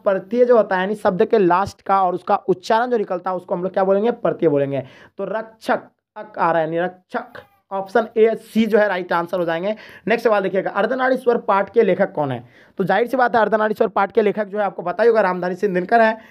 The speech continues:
ठीक है, जिसका जन्म कहाँ? बेगूसराय सिमरिया में हुआ था। कब? उन्नीस सौ आठ में इसका जन्म हुआ था। ठीक है, चलिए बहुत बढ़िया, और ये राष्ट्र कवि के नाम से भी जाना जाता है। नेक्स्ट सवाल देखिएगा आपके स्क्रीन पर, पुराण शब्द का विशेषण है,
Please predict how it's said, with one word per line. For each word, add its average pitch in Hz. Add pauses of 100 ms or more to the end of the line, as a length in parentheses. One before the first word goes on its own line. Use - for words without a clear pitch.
(140)
ठीक 240
है, 233
जिसका 185
जन्म 208
कहाँ? 220
बेगूसराय 196
सिमरिया 185
में 196
हुआ 196
था। 220
कब? 220
उन्नीस 190
सौ 254
आठ 240
में 196
इसका 190
जन्म 175
हुआ 151
था। 143
ठीक 226
है, 214 (260)
चलिए 175 (280)
बहुत 214
बढ़िया, 185
और 196
ये 226
राष्ट्र 208
कवि 202
के 214
नाम 190
से 196
भी 220
जाना 185
जाता 156
है। 139 (220)
नेक्स्ट 196
सवाल 240
देखिएगा 247
आपके 220
स्क्रीन 202
पर, 185
पुराण 220
शब्द 214
का 220
विशेषण 180
है, -